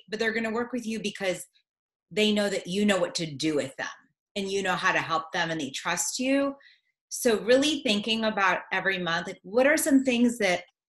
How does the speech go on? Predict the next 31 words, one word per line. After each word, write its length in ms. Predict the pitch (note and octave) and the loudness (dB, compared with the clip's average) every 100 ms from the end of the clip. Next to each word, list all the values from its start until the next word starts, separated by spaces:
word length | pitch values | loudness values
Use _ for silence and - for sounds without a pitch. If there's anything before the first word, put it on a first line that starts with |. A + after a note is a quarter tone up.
| - | -4
I 80 | G3+ | -2
can 140 | G3+ | -2
really 200 | F#3 F3 | -4 -4
help 280 | D3+ F3 - | -4 -6 -4
people 320 | G3+ G#3 A3+ | -8 -4 -2
with? 240 | A#3 A#3+ B3 - _ _ _ _ _ | 0 0 -2 -10 _ _ _ _ _
And, 260 | F#3+ F#3 - | -2 -2 -4
and 160 | G#3+ G#3+ | -2 0
doing 300 | A#3+ C4+ D#4+ | 2 2 2
some, 420 | - A#3+ F#3+ F#3 - _ | 2 0 0 -8 -16 _
just 200 | - G#3+ | -6 -2
going 260 | A3+ G#3+ G#3 | 2 2 2
live, 600 | F3+ F3+ G#3+ F#3+ C#3+ C3+ - | 0 2 2 2 0 -2 -6
just 240 | G3+ - - | -8 -6 -4
talking. 540 | D#3+ F3+ - F3+ E3 D#3 | 0 0 0 -2 -2 -2
And 220 | C#3+ C#3 _ _ _ _ _ D#3+ | -4 -6 _ _ _ _ _ -6
once 280 | F#3 B3+ C4+ | 2 4 4
you 60 | C#4 | 4
get 180 | A#3 | 2
used 280 | F#3+ F#3 - | 2 -2 -2
to 100 | A3+ | 2
it, 80 | G#3+ | 2
it's 200 | F#3 - | 2 -2
really 220 | F3+ F3 | 0 2
not 200 | E3 D#3 D#3+ | 2 0 0
that 160 | D#3 | -2
big 160 | D3 D3+ | -2 -4
of 120 | C#3 | -4
a 60 | D3 | -6
deal. 400 | C3+ C#3 D#3+ G3+ | -4 -2 -2 -2
It's 320 | F3+ - - | -2 -4 -8